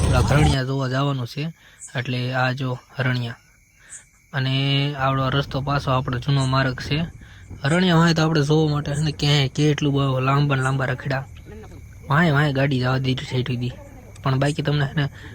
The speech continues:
હરણિયા બતાવવા હતા એટલે બતાવવા હતા. તે પછી કાંઈ વાંધો નહીં, આપણે છે ને વાંય વાંય કરી નાખી.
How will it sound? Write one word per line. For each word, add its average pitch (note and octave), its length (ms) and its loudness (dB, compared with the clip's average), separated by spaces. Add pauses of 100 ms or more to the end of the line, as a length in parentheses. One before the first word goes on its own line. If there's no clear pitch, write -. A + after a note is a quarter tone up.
(120)
હરણિયા D3+ 320 4
બતાવવા D3 360 0
હતા C3+ 100 0
એટલે B2+ 160 -2
બતાવવા C3+ 360 -2
હતા. B2+ 240 -6 (380)
તે B2 60 -6
પછી B2+ 240 -4
કાંઈ D3+ 200 0
વાંધો C#3+ 280 2
નહીં, C3 140 0
આપણે C3+ 220 0
છે C#3+ 40 2
ને D3 100 0
વાંય C#3+ 260 2
વાંય D3+ 220 2
કરી C#3 120 -4
નાખી. B2+ 400 -4